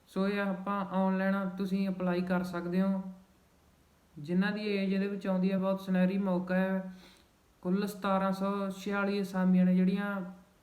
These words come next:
ਪੰਜਾਬ ਸਰਕਾਰ ਵੱਲੋਂ, ਪੰਜਾਬ ਪੁਲਿਸ ਵੱਲੋਂ ਕੱਢੀਆਂ ਗਈਆਂ ਨੇ। ਹੋਰ ਵੀ ਤੁਹਾਡੇ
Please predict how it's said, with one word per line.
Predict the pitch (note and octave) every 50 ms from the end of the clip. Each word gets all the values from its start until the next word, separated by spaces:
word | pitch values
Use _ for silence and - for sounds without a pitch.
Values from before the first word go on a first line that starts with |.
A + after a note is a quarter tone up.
| _ _ _ _ -
ਪੰਜਾਬ | F3+ F#3 F#3 F#3 F#3 F3+
ਸਰਕਾਰ | F#3 F#3 F#3+ F3+ F#3 F#3 F#3 F#3 F#3
ਵੱਲੋਂ, | F3+ F3+ F#3 F#3 F#3 F#3 F3+ F#3
ਪੰਜਾਬ | F#3 F#3 F#3 F#3 F#3 F3+ -
ਪੁਲਿਸ | - F3+ F3+ F3+ F#3 F3+
ਵੱਲੋਂ | F3+ F#3 F3+ F3+ F3+ F3+
ਕੱਢੀਆਂ | F3+ F3 - - F3+ F#3+ G3
ਗਈਆਂ | G3 F#3+ F#3 F3+ F3+
ਨੇ। | F3+ F#3+ F#3+ F#3+ F#3 - - - - - - - - _ _ _ _ _ _ _ _ _ _ _ _ _ _ _ _ _ _ _ _ _ _ _
ਹੋਰ | - E3+ F3 F3+ F#3 F#3
ਵੀ | F#3+ G3+ A3+
ਤੁਹਾਡੇ | A3+ A3 G#3+ G#3+ F#3+ F#3+ F#3+